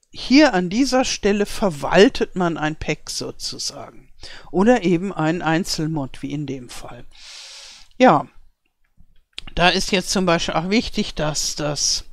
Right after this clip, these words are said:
ähm, alles so geschrieben wird, wie es hier steht. Es muss Store Items heißen, hier oben und da außen. Und das hier ist jetzt Store Item. Und Root Node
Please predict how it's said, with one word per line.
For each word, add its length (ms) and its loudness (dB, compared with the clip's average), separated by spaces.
ähm, 540 0
alles 480 4
so 280 6
geschrieben 680 2
wird, 380 -2
wie 160 -2
es 120 -4
hier 200 0
steht. 360 -2
Es 160 -8
muss 440 -4
Store 540 0
Items 760 2
heißen, 460 2
hier 260 0
oben 320 0
und 160 -8
da 120 -2
außen. 540 0
Und 180 -2
das 220 2
hier 160 -2
ist 240 -6
jetzt 360 -4
Store 320 -2
Item. 640 2
Und 300 -2
Root 420 0
Node 600 2